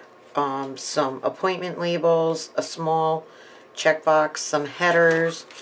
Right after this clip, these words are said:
and more headers here, the flags, the to buy half boxes, um, also have the large ombre box, a bunch of washi,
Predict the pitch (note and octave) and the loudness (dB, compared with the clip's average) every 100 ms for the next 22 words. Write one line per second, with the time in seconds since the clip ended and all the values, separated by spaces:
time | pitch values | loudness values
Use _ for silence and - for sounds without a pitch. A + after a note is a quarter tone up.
0 | - - - - - D3+ C#3+ D3 D3+ D3+ | -20 -20 -20 -16 -8 -6 -2 2 2 2
1 | C#3+ C#3+ - - F3 F3 E3+ - - - | 0 0 -2 -2 2 4 4 0 -4 2
2 | D#3+ D3+ D3 D3 C#3+ - - - - - | 2 2 0 -4 -6 -12 -14 -20 -20 -20
3 | - - - C#3+ D3 C#3 C#3+ - C#3 D#3+ | -20 -20 -4 2 2 2 -4 -4 2 4
4 | D#3+ D#3 D#3 D#3 - - - - E3+ E3 | 6 6 6 2 -6 -20 -20 -10 -2 0
5 | - D#3 D3+ - D#3 D#3 D3+ D3 - - | 2 2 2 -4 -2 0 0 -2 -6 -20
6 | - - - - - - D3 C#3 C#3 C#3 | -20 -20 -20 -20 -20 -4 0 0 -2 -6
7 | C3+ C#3 - - - - - - - - | -10 -12 -18 -20 -20 -20 -20 -20 -20 -20
8 | - - - - - F3+ E3 E3 D#3+ D3 | -20 -20 -20 -20 -6 0 2 2 2 0
9 | C#3 C#3 C#3 E3+ F3+ F3 - - - - | -8 -4 0 4 4 2 -4 -12 -10 0
10 | E3 E3 E3 E3 D#3 D#3 D3+ D3+ - - | 2 2 2 2 4 2 2 -2 -8 -14
11 | - - - - - - D3 C#3+ C3 - | -16 -20 -20 -20 -4 0 0 -2 -4 -2
12 | C#3 E3+ E3+ E3 - D#3+ D#3+ | 0 4 4 2 0 0 0